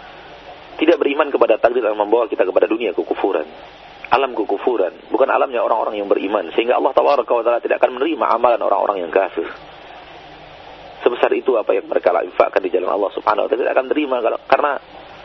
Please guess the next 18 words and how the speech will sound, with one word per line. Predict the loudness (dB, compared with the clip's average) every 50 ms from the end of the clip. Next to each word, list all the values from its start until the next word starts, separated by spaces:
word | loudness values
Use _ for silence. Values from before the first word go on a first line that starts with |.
| -20 -20 -8 -2 0
orang | 0 0 0 0
yang | 0
tidak | 0 2 2
beriman | 2 0 0 0 -2
kepada | -2 0 2 2 2 2 2
takdir | 0 0 0 0 -2 -2 -2 -4 -8 -10 -8 -4
adalah | 0 0 2 2 2
orang-orang | 0 0 0 0 0 -2 -2 -2
yang | -2 0
kafir | 0 0 0 0 0 0
dengan | 0 -2 0
ayat-ayat | 0 0 0 0 0 -2 -2 -2
Allah | -2 -2 -2 -4 -4
Subhanahu | -6 -4 -2 -2 -2 -2 -2 -4 -2 -4 -4
wa | -2 -2
taala. | -2 0 0 -2 -2 -4 -8 -12 -16 -20 -20 -20 -14 -10
Di | -2 2
dalam | 2 2 2